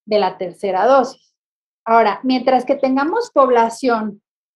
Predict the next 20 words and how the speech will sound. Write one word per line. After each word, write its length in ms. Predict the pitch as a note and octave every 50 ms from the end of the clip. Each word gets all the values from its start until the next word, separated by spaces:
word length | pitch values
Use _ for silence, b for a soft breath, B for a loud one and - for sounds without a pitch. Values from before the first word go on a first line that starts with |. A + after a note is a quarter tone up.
| _ _ _
sin 240 | _ - C4+ A#3+ A3+
vacunar, 580 | A3 A3 G#3+ - A#3+ A#3 A#3 A#3+ A#3+ B3 -
como 220 | - A#3 A3 G#3+ G#3
por 120 | A3 A3
ejemplo 300 | G#3 A3 B3+ A#3 A3 A3+
aquí, 340 | G#3+ G#3+ - C4 B3+ A#3+ -
que 100 | - A3+
no 180 | A#3 C4 C#4+ C#4+
se 140 | - E4+
han 100 | D#4+ D#4
vacunado 480 | D#4 - A#3 - A#3 A#3 A#3 A#3 B3 A#3+
los 180 | A#3+ A#3 A3 A3
niños 480 | A#3+ B3 B3 A#3+ A#3+ G#3+ - - _ _ _ _ _ _
para 260 | - G#3 G#3 G#3 G#3
nada, 520 | G#3 G#3+ G#3+ G#3 G3 F#3+ G#3+ D4 E4 E4 - _ _ _ _ _ _ _ _
no 120 | C4+ D#4
es 120 | F4 F#4+ -
un 200 | G4+ F#4+ E4+ D#4+
tema 500 | C#4+ C#4 C4 B3+ A#3+ A#3 B3+ D4 - - _ _ _
de 480 | - A3+ B3 A#3+ A3+ A3 A3 A3+ -